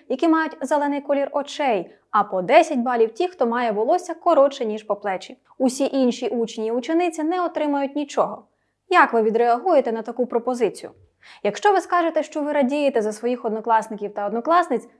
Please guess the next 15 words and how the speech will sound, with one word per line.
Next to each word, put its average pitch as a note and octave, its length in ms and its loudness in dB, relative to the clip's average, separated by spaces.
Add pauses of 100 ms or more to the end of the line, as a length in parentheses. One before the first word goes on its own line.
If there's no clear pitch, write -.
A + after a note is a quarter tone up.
(120)
це D#4+ 180 2
чудово, D#4 540 4
ви G#3+ 160 0
дуже B3 320 0
добрі A3+ 300 -2
люди. A#3 340 -2 (260)
Але A3 140 6
якщо C#4 280 2
ви E4 100 2
обуритесь C4 640 2
моїй A#3+ 220 -4
пропозиції, G#3 800 -4 (180)
це F4+ 140 2
теж F4+ 220 2
правильно. A#3+ 520 0